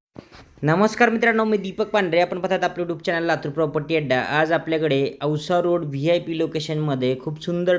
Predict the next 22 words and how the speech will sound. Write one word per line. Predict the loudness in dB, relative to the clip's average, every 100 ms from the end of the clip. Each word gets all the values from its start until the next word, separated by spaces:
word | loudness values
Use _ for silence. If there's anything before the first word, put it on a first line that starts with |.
| 0 -4
टू | -4
बी | 0 2
एच | 0 -2
के | 0 2
लक्झरियस | 2 0 0 0 0
फ्लॅट | 0 0 0
विक्रीसाठी | -4 -4 -4 -2
दिलेला | 0 0
आहे. | -2
खूप | -6 -2
सुंदर | 0 2
इंटिरियर | 2 2 0 0 0 0
त्या | -4
ठिकाणी | -4 -4 -2
आतमध्ये | -2 -2 -4 -2
केलेलं | -2 -2
आहे, | -2 -4
तुम्ही | -6
समोरील | -4 -4 -2
बाजूला | -2 0 -2
बघू | -2 -4 -6
शकताय. | -6 -8 -4 -4